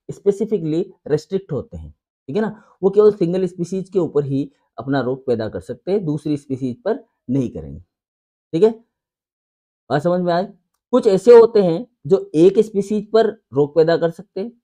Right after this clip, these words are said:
तो दूसरी पर भी कर देते हैं, तीसरी पर भी कर सकते हैं, तो उनकी रेंज जो होती है वो वाइड होती है। इस तरह की जो रेंज है जो हमने अभी तक जो रेंज लिखी है वो नैरो रेंज है, कैसी रेंज कहलाती है? ये कहलाती है नैरो रेंज, ठीक है ना, यानी कि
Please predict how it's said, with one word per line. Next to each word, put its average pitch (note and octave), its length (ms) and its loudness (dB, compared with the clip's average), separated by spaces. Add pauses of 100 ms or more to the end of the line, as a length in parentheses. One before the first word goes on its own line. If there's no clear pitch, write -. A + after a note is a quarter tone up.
तो C#3+ 80 -6
दूसरी D#3 420 -2
पर D#3 180 2
भी D#3 160 -2
कर C#3 140 0
देते C#3 280 0
हैं, C#3+ 160 -6
तीसरी F3 400 -6
पर E3 180 0
भी E3 120 2
कर D3+ 120 0
सकते C#3+ 340 -10
हैं, D#3 80 -20
तो - 120 -16
उनकी F#3 360 -2 (420)
रेंज D#3+ 340 2
जो D#3 160 0
होती C3+ 220 -2
है G3 80 2
वो C3+ 180 -6
वाइड E2 280 -6
होती E2 220 -12
है। D#2+ 60 -16 (380)
इस A#3 200 -2
तरह G3 160 2
की G3+ 140 -2
जो F3 120 0
रेंज C#3 360 0
है A#2+ 120 0 (180)
जो C3+ 100 -2
हमने C#3+ 260 -2
अभी D3 200 -6
तक F3+ 140 -6
जो D3+ 180 -2
रेंज C#3 280 0
लिखी C3 300 -6
है D3+ 60 -2
वो E3+ 180 -4
नैरो C#3 480 2
रेंज F2+ 300 -8
है, D#2 80 -20 (380)
कैसी C#3 180 -6
रेंज D3 220 -2
कहलाती D3+ 400 -2
है? F#4 140 -6 (400)
ये E3+ 100 -2
कहलाती B2+ 440 -4
है G#3+ 60 0 (200)
नैरो B2+ 680 -2
रेंज, G2 360 -8 (1160)
ठीक F3+ 80 -4
है A#3 60 6
ना, G3+ 100 2
यानी E3 220 -2
कि C4 80 -6